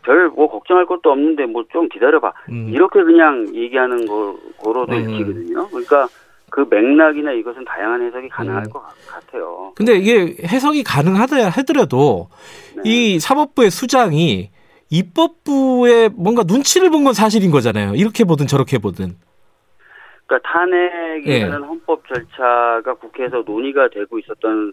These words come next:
Speaker 1: 상황이거든요.
Speaker 2: 예.
Speaker 1: 어, 그럴 때 이제 예를 들어서 수리를, 사표 수리를 바로 한다.
Speaker 2: 네.
Speaker 1: 그러면 사실상 이게 입법부를 무시한
Speaker 2: 음.
Speaker 1: 사법부의 처신이 될 수도 있는 거죠.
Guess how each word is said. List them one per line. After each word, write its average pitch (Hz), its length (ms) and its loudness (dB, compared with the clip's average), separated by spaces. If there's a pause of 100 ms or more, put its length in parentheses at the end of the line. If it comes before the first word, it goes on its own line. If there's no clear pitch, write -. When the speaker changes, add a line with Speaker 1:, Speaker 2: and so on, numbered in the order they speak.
Speaker 1:
상황이거든요. - 760 -4 (140)
Speaker 2:
예. 117 380 -2 (540)
Speaker 1:
어, 98 640 -4
그럴 147 220 0
때 143 140 4
이제 120 160 -4
예를 113 360 2
들어서 113 500 2 (260)
수리를, 175 340 -2 (600)
사표 - 280 -8
수리를 160 280 -2
바로 117 260 -2
한다. 101 460 -2
Speaker 2:
네. 117 100 -2
Speaker 1:
그러면 160 380 2 (440)
사실상 175 340 -4
이게 135 240 -6
입법부를 165 540 -6 (100)
무시한 151 680 -2 (160)
Speaker 2:
음. 117 640 -6
Speaker 1:
사법부의 170 600 0
처신이 214 360 -4
될 110 200 -2
수도 - 140 -14
있는 110 240 -6
거죠. 87 340 -10